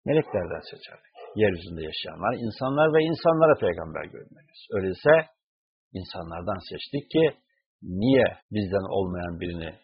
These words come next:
şey yaptın demeyesiniz manasında ayetler geliyor. Buradaki önemli olan unsur nedir? Resullerin insanlar arasından seçilmesi, gönderilen dinin insan yaşamına indirgenmesidir.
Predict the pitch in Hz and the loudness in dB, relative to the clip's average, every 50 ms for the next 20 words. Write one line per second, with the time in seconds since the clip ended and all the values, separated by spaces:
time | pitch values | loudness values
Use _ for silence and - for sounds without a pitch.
0 | _ - - - - - - - _ _ - - _ _ _ _ _ - 104 82 | _ -20 -18 -16 -16 -18 -18 -20 _ _ -20 -20 _ _ _ _ _ -8 -8 -8
1 | 80 - - - - - _ _ _ _ _ _ _ _ _ _ _ _ _ _ | -8 -12 -20 -20 -20 -20 _ _ _ _ _ _ _ _ _ _ _ _ _ _
2 | _ _ _ _ _ _ _ _ _ _ _ _ - 104 101 95 92 87 82 - | _ _ _ _ _ _ _ _ _ _ _ _ -6 -4 -2 -2 -4 -6 -8 -12
3 | - - - 82 82 87 113 131 135 135 _ _ _ _ _ _ _ _ - 90 | -14 -16 -16 -10 -6 -4 -2 -2 -4 -6 _ _ _ _ _ _ _ _ -10 -10
4 | 80 - _ - - - - - - - _ _ _ _ _ _ _ _ _ _ | -10 -12 _ -20 -20 -20 -20 -20 -20 -20 _ _ _ _ _ _ _ _ _ _
5 | _ - 131 147 156 143 160 - 147 117 117 117 120 120 113 107 98 92 95 85 | _ 4 6 8 8 8 6 6 6 6 6 6 6 4 4 4 2 2 0 -4
6 | 82 - _ - 98 92 - - - 85 82 80 78 87 123 160 165 - _ _ | -6 -10 _ -12 -10 -10 -10 -10 -12 -10 -8 -8 -2 0 0 0 0 -2 _ _
7 | _ _ _ _ _ - 107 107 - - 139 131 120 120 117 127 160 165 - - | _ _ _ _ _ -2 -2 -2 0 0 0 4 6 6 6 6 4 2 0 -2
8 | 107 107 101 - - 117 104 104 107 123 170 180 151 123 107 - - 98 90 87 | -4 -4 -4 -2 -4 -2 -2 0 2 4 6 8 6 6 4 0 -6 -8 -6 -6
9 | 85 - - 87 85 - - 80 76 73 76 - - 135 151 170 175 - _ _ | -8 -8 -10 -12 -12 -12 -14 -14 -14 -16 -14 -2 0 2 2 2 -2 -6 _ _
10 | _ _ _ - 104 101 101 98 104 101 95 95 107 127 156 160 131 107 110 123 | _ _ _ 2 2 4 4 4 2 2 4 4 4 4 4 2 0 0 2 2
11 | 120 123 131 143 151 160 160 - - 110 110 107 - - 165 180 156 127 110 101 | 2 2 2 2 0 -2 -4 -4 -2 -2 -2 -2 0 0 0 2 2 2 2 0
12 | - - 107 110 110 131 120 98 107 95 85 90 82 78 82 76 76 76 - - | 0 -2 -2 -2 -2 -2 -4 -4 -6 -6 -6 -8 -10 -10 -12 -12 -12 -14 -18 -20
13 | - - _ - - | -20 -20 _ -20 -20